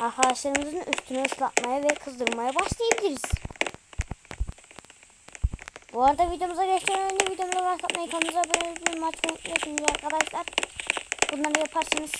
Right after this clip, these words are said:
çok sevinirim. Çok. Çok. Ah,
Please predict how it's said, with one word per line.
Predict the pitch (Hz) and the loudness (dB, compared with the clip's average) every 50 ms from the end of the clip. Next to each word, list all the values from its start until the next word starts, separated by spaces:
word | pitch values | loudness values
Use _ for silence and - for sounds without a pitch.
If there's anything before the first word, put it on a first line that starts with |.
| - - - - - - - - - - - - - - - - - - - | -2 -2 -2 -2 -6 -8 -8 -10 -20 -20 -20 -18 -18 -18 -18 -18 -18 -16 -14
çok | - - - - | -14 -14 -14 -14
sevinirim. | - - - - - - - - - - - - - - - - - - - - - - - - | -14 -14 -14 -16 -18 -20 -20 -20 -16 -16 -16 -16 -16 -14 -12 0 4 4 4 4 2 -8 -12 -12
Çok. | - - - - - - - - - - - - - - - - - - _ - - - | -4 0 0 0 0 -2 -6 -2 -2 -2 -2 -4 -8 -14 -20 -20 -20 -20 _ -20 -14 -10
Çok. | - - - - - - - - - - - - - - - - - - - _ - - - - | -8 -4 0 0 0 -2 -2 -4 -4 -2 -2 -4 -10 -12 -20 -20 -20 -20 -20 _ -14 -8 -6 -2
Ah, | - - - - - | -2 0 0 0 2